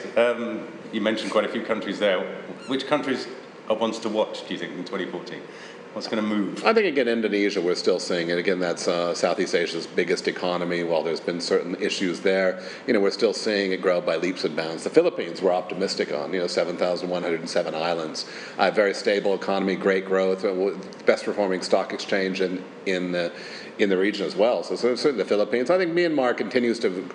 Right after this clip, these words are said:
Speaker 2: draw interest, you know, just the brand and the potential, the upside. It's not captured the upside yet, but the potential is there, and that's really capturing investors' imagination. They all wanna go there. They wanna take a look.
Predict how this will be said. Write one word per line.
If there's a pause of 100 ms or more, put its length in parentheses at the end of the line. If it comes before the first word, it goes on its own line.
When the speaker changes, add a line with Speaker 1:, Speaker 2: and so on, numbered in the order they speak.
Speaker 2:
draw
interest,
you
know,
just
the
brand
and (240)
the
potential,
the
upside.
It's
not
captured
the
upside
yet, (260)
but
the
potential
is
there,
and
that's
really
capturing
investors'
imagination.
They
all
wanna
go
there.
They
wanna
take
a
look.